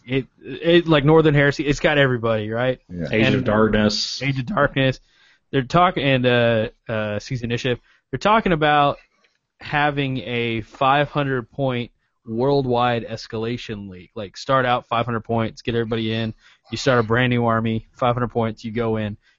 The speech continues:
Speaker 1: and a worldwide escalation league, and that gets completely updated, and each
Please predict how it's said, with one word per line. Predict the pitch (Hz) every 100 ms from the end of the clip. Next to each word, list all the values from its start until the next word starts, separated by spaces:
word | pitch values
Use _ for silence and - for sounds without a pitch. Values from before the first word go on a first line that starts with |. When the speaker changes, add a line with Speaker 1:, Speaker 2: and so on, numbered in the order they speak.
| _
Speaker 1:
and | 113
a | 110
worldwide | 123 135 139 127 123 117
escalation | 113 - 107 113 - 107
league, | 107 107 107 104 _ _ _ _ -
and | 117 110 107 104 107
that | 113 113 107 - _ _ _ _ _ _ _ -
gets | 120 -
completely | - 120 - 147 143 127
updated, | 127 131 127 117 107 110
and | 113
each | 139 135 - -